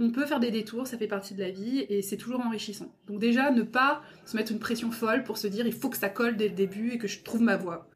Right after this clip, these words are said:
Deuxième chose, euh, je pense, essayer vraiment de trouver quel est son moteur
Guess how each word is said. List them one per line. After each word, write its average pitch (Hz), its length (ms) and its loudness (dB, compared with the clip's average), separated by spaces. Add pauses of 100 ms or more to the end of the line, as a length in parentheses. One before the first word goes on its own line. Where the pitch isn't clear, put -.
Deuxième 262 300 6
chose, 294 460 2
euh, 208 280 2
je - 80 -6
pense, - 340 -2
essayer 247 380 0
vraiment 247 400 2
de 240 100 2
trouver 240 720 -6 (440)
quel 220 200 -2
est 233 60 0
son 277 340 2
moteur 233 560 2